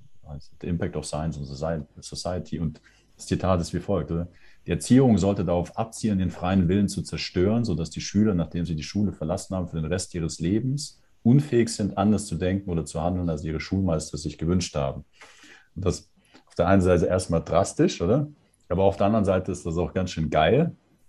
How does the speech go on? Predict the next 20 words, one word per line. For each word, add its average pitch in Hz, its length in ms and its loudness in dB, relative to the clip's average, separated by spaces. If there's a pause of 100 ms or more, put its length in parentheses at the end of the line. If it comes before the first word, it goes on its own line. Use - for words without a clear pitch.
(400)
weil 90 160 2
es 87 120 -2
impliziert, 90 520 0
wir 85 80 0
haben 95 100 -2
einen 78 100 -2
freien 73 320 -4
Willen, 92 320 0
oder? 92 160 0
Sonst 80 240 -6
müsste - 240 -6
man 85 80 0
ihn 85 60 0
nicht - 140 -8
zerstören 80 680 -2
<laughs> - 100 -20
wollen, 78 640 6
also 71 240 -4
versuchen, 85 500 2
oder? 101 200 2